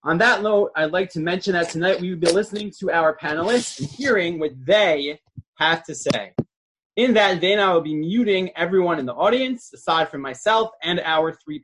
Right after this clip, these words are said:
panelists. If you do have a question, please message me privately in the chat, and I will see if I can include it in our discussion. Now, to introduce, without further ado, our three panelists. And before I introduce them, I just wanna thank all of them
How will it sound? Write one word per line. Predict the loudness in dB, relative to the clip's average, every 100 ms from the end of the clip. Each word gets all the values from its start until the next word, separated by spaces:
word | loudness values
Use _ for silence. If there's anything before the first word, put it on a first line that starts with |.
| -14
panelists. | -10 -4 -2 -4 -8 -6
If | -6 -4
you | -10 -6
do | -4 -2
have | 0 0 0
a |
question, | -4 -6 -6 -6 -6 -6 -6
please | -8 -4
message | -2 -4 -6
me | -12 -4
privately | 0 0 0 -4
in | -8
the |
chat, | -4 -4 -4 -6 _ _ _ _ -2
and | 2
I | 4
will | 2 0
see | -2 -2
if | 2
I | 0
can | 0 -6
include | -6 -2 -2
it | -2 -8 _ _ -6
in | -2 -2
our | 0 2 2 2
discussion. | -2 -4 -6 -8 -14 -20 _ _ -20 -20 -20 -20 _ -20 -18 -18 -10 -2
Now, | 2 4 4 2 0
to | -4 -8 -4
introduce, | -4 -2 -2 0 -2 -4 -10 -16 -10
without | -2 -2 0
further | 2 4 2
ado, | 0 0 2 0
our | 0 4 4 4 4 0 -6
three | -8 -8 -8
panelists. | -6 -6 -6 -12 -10
And | -8 -8
before | -8 0 2 2
I | 0
introduce | -2 -2 -2
them, | -2 -6
I |
just | -6 -6
wanna | -8 -6
thank | -6 -6
all | -2 0 0
of |
them | -2 -4